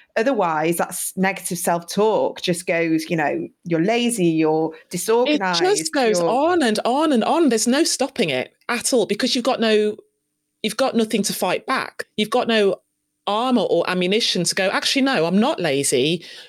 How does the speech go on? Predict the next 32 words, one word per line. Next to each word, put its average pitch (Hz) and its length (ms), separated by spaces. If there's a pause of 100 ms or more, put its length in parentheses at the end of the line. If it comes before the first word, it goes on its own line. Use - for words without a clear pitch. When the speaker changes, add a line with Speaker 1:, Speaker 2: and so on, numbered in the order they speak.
Speaker 2:
I 175 120
just 175 240
have 160 440
executive 143 460
dysfunction." 143 680 (380)
Or, 185 360
"No, 214 380
I'm 220 360
not 254 240
stupid. 156 720
My 175 160
brain 190 320
is 185 80
just 175 160
<laughs> 156 180
wired 190 380
differently 180 440
to - 100
everyone 165 200
else 156 220
around 226 420
me. 135 240 (560)
I 147 140
am 285 220
talented, 156 640
but 180 60
I'm 185 180
not, 240 220
you 190 100
know, 151 260
talented 185 560
be-, 180 180